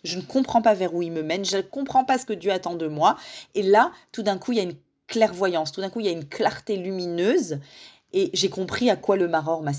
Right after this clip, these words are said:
m'a, m'a, m'a servi. Puisque j'ai compris, ce que je vais faire, c'est que je vais faire un sandwich. Le premier sa-, sandwich au monde, le korer. Je vais mélanger le maror avec de la douceur, avec la charosette, et je vais comprendre que tout, qu'en fait, il y a une unité à tout ça. Il y a une unité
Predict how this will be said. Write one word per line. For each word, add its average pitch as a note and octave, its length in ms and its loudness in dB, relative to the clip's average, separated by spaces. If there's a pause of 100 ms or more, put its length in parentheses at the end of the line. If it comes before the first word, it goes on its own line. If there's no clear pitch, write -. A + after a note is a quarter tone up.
(120)
m'a, D#3+ 200 -2
m'a, D#3 280 -2
m'a D3 180 -4
servi. C#3+ 320 -2
Puisque A#3 320 -2
j'ai F#3 140 0
compris, E3+ 500 -8 (220)
ce - 80 -20
que F#3+ 80 2
je D#3+ 80 0
vais E3 80 0
faire, E3+ 200 -2
c'est E3+ 120 -6
que D3 40 -6
je D3+ 60 -4
vais D3 80 -6
faire D#3 140 -4
un C#3+ 80 -2
sandwich. C#3 640 -10 (320)
Le C#3 100 -6
premier A3 320 2
sa-, F3 240 0
sandwich E3+ 420 -8
au D#3 60 -4
monde, E3+ 240 -6
le D#3+ 80 0
korer. D3 360 0 (300)
Je E3 120 -10
vais F#3 80 0
mélanger G#3+ 800 2
le F#3+ 240 2
maror E3+ 480 2
avec D3+ 260 -2
de C#3 60 -2
la D3 80 0
douceur, D#3+ 400 -2
avec D3+ 160 0
la D#3+ 100 -2
charosette, D#3 640 -2 (280)
et F3 60 -6
je E3 40 -6
vais F#3 80 2
comprendre F#3+ 340 -2
que - 80 -2
tout, - 180 -6
qu'en E3 140 -4
fait, G#3+ 180 -4
il D#3 60 -2
y - 0 -
a D3 40 0
une D3+ 100 -2
unité D3+ 360 -4
à D3 100 -4
tout C#3 120 -12
ça. C3+ 220 -12 (460)
Il E3+ 60 0
y - 20 4
a E3+ 40 6
une E3+ 140 0
unité F3+ 500 0